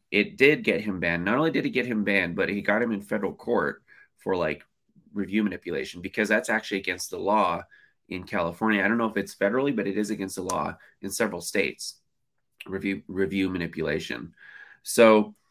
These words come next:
oftentimes, um, sellers will come to me specifically in very competitive niches like,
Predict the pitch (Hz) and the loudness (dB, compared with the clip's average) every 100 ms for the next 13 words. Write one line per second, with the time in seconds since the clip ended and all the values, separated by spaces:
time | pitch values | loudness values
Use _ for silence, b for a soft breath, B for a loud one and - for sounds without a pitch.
0 | _ _ _ _ 110 120 139 127 113 107 | _ _ _ _ 2 4 0 2 4 4
1 | 104 - - 98 92 87 80 85 - - | 2 -2 -2 0 0 -2 -4 -8 -12 -8
2 | - 117 127 113 95 - 107 104 98 85 | 0 2 2 0 -4 -4 -4 -4 -4 -6
3 | 85 - - 107 - 147 - 143 117 101 | -8 -10 -4 -2 0 -2 -2 0 0 2
4 | 98 95 92 90 - _ _ _ _ _ | 2 2 0 -4 -10 _ _ _ _ _
5 | _ - 104 113 110 101 92 90 90 - | _ -6 -4 0 0 0 -2 -4 -6 -6
6 | 85 85 85 90 90 85 - | -6 -6 -4 0 0 -2 -10